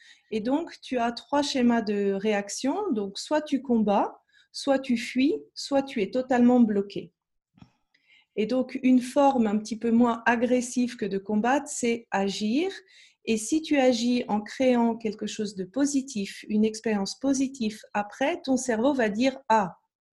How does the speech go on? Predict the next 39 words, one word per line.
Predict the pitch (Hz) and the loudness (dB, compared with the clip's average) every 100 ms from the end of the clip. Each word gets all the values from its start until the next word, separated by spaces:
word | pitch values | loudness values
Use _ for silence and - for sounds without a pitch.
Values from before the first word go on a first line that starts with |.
| _ _ _ _ | _ _ _ _
si | - 233 | -2 -2
je | 196 339 | 0 -2
fais | - 254 | 2 0
ça, | 247 185 180 | 0 -4 -4
si | - 220 | -6 -6
je | 196 214 | -6 -6
sors | 214 285 285 | -2 0 2
de | 247 | 4
ma | 240 233 | 6 4
zone | 220 220 | 2 2
de | 214 | 0
confort, | 214 214 208 175 175 | -2 -4 -4 -8 -8
si | - 190 | -8 -6
j'ose, | 185 226 285 370 - - _ _ _ _ | 0 2 2 2 -4 -12 _ _ _ _
eh | 202 | -4
ben, | 214 262 302 | 2 2 0
ça | 285 - 226 | -4 -2 0
m'apporte | 226 220 240 220 | 0 0 -2 0
du | 220 | -4
positif. » | 226 220 214 214 - 330 - | -2 -2 -2 -6 -6 -6 -2
Donc, | 240 233 226 | -2 -2 -2
il | 214 | -2
va | 208 254 262 | 0 -2 -2
enregistrer | - 262 285 269 262 247 - 254 247 | 0 2 2 0 -2 -4 -2 0 0
ce | - 190 | -4 -6
schéma | - 240 233 226 220 | -2 2 2 2 0
de | 185 | -4
réaction | 185 214 202 - - 214 392 - _ _ _ _ _ _ | -2 -2 -2 -6 -4 -2 -2 -8 _ _ _ _ _ _
comme | - 262 320 392 392 _ _ _ _ | -2 0 2 -2 -8 _ _ _ _
un | 233 277 | 0 0
schéma | - 240 214 226 320 - | 2 2 4 2 -2 -8
qui | - 214 | -4 -2
est | 185 | -2
bien | 180 196 220 320 - _ - | -2 -2 0 -2 -8 _ -6
pour | 302 - | -6 -6
toi, | - 226 196 | -2 0 0
pour | 262 254 | -4 0
ta | 262 | 0
survie, | 262 233 214 254 | 0 -4 -2 0